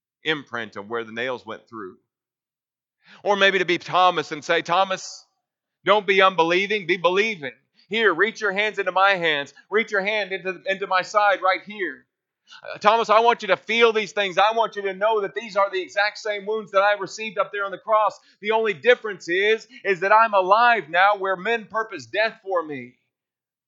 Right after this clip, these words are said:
What a difference. And you think about the wounds that you've been given based upon a sinful life that you've led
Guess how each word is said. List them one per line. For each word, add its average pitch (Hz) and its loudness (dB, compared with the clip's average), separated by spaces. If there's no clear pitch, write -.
What 123 -10
a 117 -16
difference. - -14
And 131 -14
you 135 -12
think 170 -10
about 107 -10
the 113 -8
wounds 123 -10
that 117 -10
you've 160 -8
been 135 -12
given 110 -8
based 143 -6
upon 127 -10
a 110 -16
sinful 120 -14
life 127 -8
that 101 -16
you've 113 -18
led 120 -8